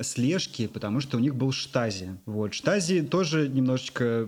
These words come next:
как бы из Советского Союза пришёл, да, как вы помните, Берлин был разделён надвое, и была слежка, и прослушка, и ещё офлайновая с помощью там каких-то, э, жучков. И у них, э, до сих пор вот закрепился этот паттерн о том, что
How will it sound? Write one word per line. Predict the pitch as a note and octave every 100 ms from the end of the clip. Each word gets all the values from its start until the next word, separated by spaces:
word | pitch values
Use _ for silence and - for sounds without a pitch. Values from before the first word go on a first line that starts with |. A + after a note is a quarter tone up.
| -
как | B2+ A2
бы | A#2
из | A2+
Советского | A#2+ B2 - A#2
Союза | - G3+ A3+
пришёл, | - C3 - A2+ G2+ G#2+
да, | B2+ D3
как | - -
вы |
помните, | - B2 A#2 A#2
Берлин | A#2 A2 G#2
был | G2+ G#2
разделён | G#2 A2+ A2 G2+ -
надвое, | C3 F3+ D3+ C#3+ A#2+
и | A2 A#2 G#2 G#2 -
была | A2+ A2 G#2+
слежка, | - C#3+ G3 - C3 A2+ A2
и | A2 G#2
прослушка, | G#2 A2+ - F#3+ A3+ -
и | A#2+
ещё | A#2 - A#2
офлайновая | G#2+ C#3 F#3 G#3+ D#3 C3 B2
с | B2
помощью | B2 A#2 - A2+
там | G#2 B2
каких-то, | - G#2 A2+ - A2 G#2 G#2
э, | - A#2
жучков. | A2+ C3 - C#3+ - - _
И | B2 C3+ C#3 C#3 C#3+
у | C3+
них, | B2+ C#3+ G#3+ - -
э, | C#3+ B2+ B2
до | B2
сих | - A#2+
пор | - F3
вот | C#3+ A#2
закрепился | B2 B2+ C3+ C#3 A#2+
этот | G#2+ A2
паттерн | - D#3+ F#3 C#3+ B2
о | A#2
том, | A2 C#3
что | D3 - C3+ C3 B2